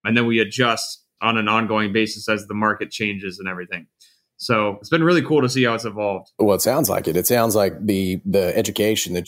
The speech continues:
Speaker 2: the traditional path, so to speak, you could use models that you've, and tools that you were, that you were taught traditionally and apply it just to something different.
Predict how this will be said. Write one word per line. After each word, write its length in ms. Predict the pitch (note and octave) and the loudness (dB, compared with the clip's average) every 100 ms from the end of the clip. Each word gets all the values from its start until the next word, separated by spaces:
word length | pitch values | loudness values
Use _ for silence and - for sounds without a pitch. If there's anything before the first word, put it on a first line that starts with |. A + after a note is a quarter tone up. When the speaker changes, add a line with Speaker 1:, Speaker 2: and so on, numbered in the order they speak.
| - | -4
Speaker 2:
the 80 | G#2 | -4
traditional 420 | - A2+ A2+ G#2+ | -2 0 0 -2
path, 300 | E2+ F#2+ F#2+ | -2 0 0
so 120 | - | -2
to 80 | E2 | -4
speak, 360 | - C#2+ C#2 - | -4 -4 -4 -4
you 100 | F2+ | -4
could 160 | G2+ F2+ | -2 0
use 380 | G#2 G#2+ F#2+ | 2 0 -2
models 560 | G2+ G2 G2+ G2 F2+ E2 | 0 0 2 0 -2 -4
that 200 | F2+ - | -6 -4
you've, 340 | F2+ D#2+ - - | -4 -4 -6 -2
and 200 | G#2+ G2+ | -2 0
tools 400 | - C#3 C3 G#2 | 2 4 2 0
that 160 | F#2+ | -2
you 160 | F#2 F2+ | -2 0
were, 240 | F2 E2+ - | 0 0 0
that 340 | G2 E2 F#2 | 0 0 -2
you 60 | F2+ | -2
were 100 | E2+ | -2
taught 280 | - F#2 - | 0 0 0
traditionally 600 | F2+ G#2 - D2 D#2+ A2 - | -2 -2 -2 -4 -6 -6 -4
and 80 | |
apply 240 | G#2 C3 A2 | 2 2 2
it 80 | G2+ | 0
just 240 | G#2+ - _ _ - | -4 -6 _ _ -4
to 60 | G2 | -2
something 340 | A2+ G2+ G#2 | -2 0 2
different. 300 | B2+ - - | 2 0 -6